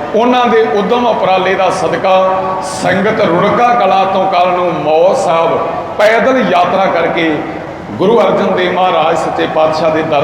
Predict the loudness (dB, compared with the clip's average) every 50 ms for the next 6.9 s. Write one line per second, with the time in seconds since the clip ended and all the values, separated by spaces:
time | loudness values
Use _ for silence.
0 | 0 -2 -2 -2 -2 -4 -4 -4 -4 -6 -4 0 0 0 0 2 0 0 0 0
1 | 0 0 0 0 0 0 0 0 2 2 2 2 2 2 2 0 0 0 -2 -6
2 | -8 -4 -2 0 0 2 2 2 2 2 2 0 0 0 0 0 2 2 2 2
3 | 0 0 0 0 0 0 0 0 0 0 0 0 0 -2 0 -2 -2 0 -2 -2
4 | -2 -2 -2 0 -2 -2 0 0 0 0 0 0 0 0 0 -2 -2 0 -2 -2
5 | -2 -2 0 0 0 2 0 0 -2 -2 -2 -2 -2 -2 0 0 0 2 2 2
6 | 0 0 0 0 0 0 0 0 0 0 0 0 0 0 0 0 0 0